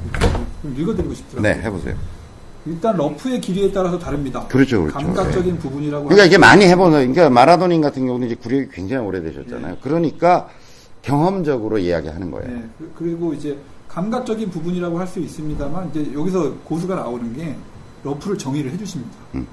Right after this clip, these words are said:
Speaker 1: 그리 길지 않은 일반적인 페어웨이 정도의 러프라고 가정을 한다면
Speaker 2: 음.
Speaker 1: 러프는 발걸음 수의 세 배,
Speaker 2: 음.
Speaker 1: 프린지는 발걸음 수의 두 배,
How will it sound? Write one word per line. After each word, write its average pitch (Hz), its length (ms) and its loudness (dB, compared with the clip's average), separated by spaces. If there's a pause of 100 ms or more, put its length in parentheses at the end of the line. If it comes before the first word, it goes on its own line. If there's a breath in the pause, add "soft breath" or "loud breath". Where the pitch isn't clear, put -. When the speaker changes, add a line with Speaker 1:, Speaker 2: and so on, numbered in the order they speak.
(120)
Speaker 1:
그리 185 220 -2
길지 180 320 -2
않은 185 180 -2
일반적인 160 600 -2
페어웨이 190 380 -2
정도의 147 340 0
러프라고 147 420 -6
가정을 135 380 -10
한다면 131 480 -6 (100)
Speaker 2:
음. 65 80 -6 (1080)
Speaker 1:
러프는 180 420 -6
발걸음 165 420 -4
수의 170 180 -4
세 202 200 -4
배, 131 120 -4 (440)
Speaker 2:
음. - 100 -6 (440)
Speaker 1:
프린지는 214 480 -4
발걸음 143 360 -8
수의 165 160 -8
두 135 180 -10
배, - 160 -6